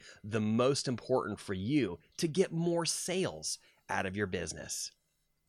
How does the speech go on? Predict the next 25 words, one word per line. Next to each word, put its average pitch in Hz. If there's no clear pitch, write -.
Then 160
we're 208
gonna 202
go 180
into 170
video 160
number 135
six, -
where 104
we're 107
gonna 127
talk -
about 117
your 98
service, -
your 151
customer -
service. -
Did 147
you 226
know 170
this 180
is 156
the 147
most 127